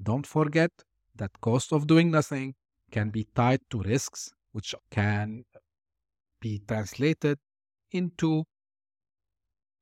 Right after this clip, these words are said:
losing revenue. That's all for today. I hope you enjoyed this episode. If you have any question or any feedback about this episode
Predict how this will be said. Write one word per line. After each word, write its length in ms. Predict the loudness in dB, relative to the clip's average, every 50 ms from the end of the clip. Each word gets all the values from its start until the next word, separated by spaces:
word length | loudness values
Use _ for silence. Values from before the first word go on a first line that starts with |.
| _ -6
losing 600 | 0 2 4 6 6 4 4 2 2 2 -2 -4 -8 _ _ _ -8
revenue. 420 | -6 -6 -6 -6 -6 -10 -10 -14 -18 _ _ _ _ _ _ _ _ _ _ _ _ _ _ _ _ _
That's 200 | 0 2 4 4
all 120 | 4 4
for 160 | 4 4 2
today. 400 | 0 0 -2 0 0 0 0 0
I 160 | -2 -2 -2
hope 280 | -2 -2 -2 -4 -4 -4
you 80 | -4 -4
enjoyed 380 | -2 0 2 4 4 4 2
this 200 | 0 -2 -2 -4
episode. 400 | -4 -4 -2 -2 -2 -2 -2 -4 -6 _
If 180 | -8 -8 -6 -6
you 120 | -6 -4
have 260 | -2 -2 -2 -4 -4 -6 -6
any 200 | -6 -4 -4 -6
question 520 | -4 -2 -2 -2 -2 -4 -4 -4 -4 -4
or 140 | -6 -8 -8 -6
any 140 | -4 -2 -2
feedback 580 | -2 -2 -2 0 2 2 4 4 2 2 -2 _ _ _ _ _ _ _ _
about 300 | -4 -2 0 0 0 0
this 380 | 2 2 2 2 -2 -6 -12 -14 _ -2
episode 520 | -2 0 0 -2 -2 0 0 0 0 0